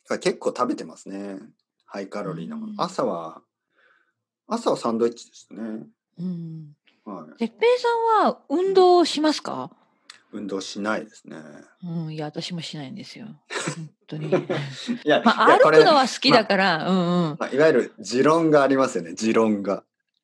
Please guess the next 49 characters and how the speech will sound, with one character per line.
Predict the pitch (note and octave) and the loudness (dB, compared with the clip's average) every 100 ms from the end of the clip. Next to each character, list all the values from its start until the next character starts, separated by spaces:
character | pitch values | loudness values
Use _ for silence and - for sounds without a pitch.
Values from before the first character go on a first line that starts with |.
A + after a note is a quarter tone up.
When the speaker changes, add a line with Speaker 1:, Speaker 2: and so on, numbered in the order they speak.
| - | 0
Speaker 2:
え、 | G4 C#4 | 2 6
何、 | F4 C4 A3+ | 6 6 6
何、 | |
何、 | A#3 | 6
Speaker 1:
は | G#3+ | 4
い。 | G3 | 4
Speaker 2:
何 | F3+ F#3 | 2 2
で | |
す？ | G#3 | 2
教 | - | 2
え | G3 E3+ | 2 0
て | |
く | D#3 | 0
だ | C#3+ | -2
さ | D3 C#3 | -2 -2
い。 | |
Speaker 1:
い | |
や、 | - | -2
Speaker 2:
う | |
ん。 | |
Speaker 1:
持 | D3+ D#3+ | 0 2
論 | A#3 | 4
っ | A#3 | 4
て | B2 | 2
い | |
う | G2 | 0
の | |
は | E2 | -6
自 | F2 A2 | -6 -2
分 | A2+ A2 | 0 0
の | G#2+ | 0
い-、 | A#2+ - _ - | -2 -6 _ -8
意 | C3+ | -6
見 | A#2+ E2 | -4 -6
と | D2 | -8
い | D2 | -8
う | |
こ | - | -2
と | D3+ | -2
で | D2+ | -2
す | - | -8
よ | D#3 | -2
ね。 | |
Speaker 2:
そ | F#3 | 0
う。 | |
は | C#3+ | 0
い。 | - - C#3+ _ _ _ - | -2 -14 _ _ _ _ -12
う | |
ん。 | D3+ | -10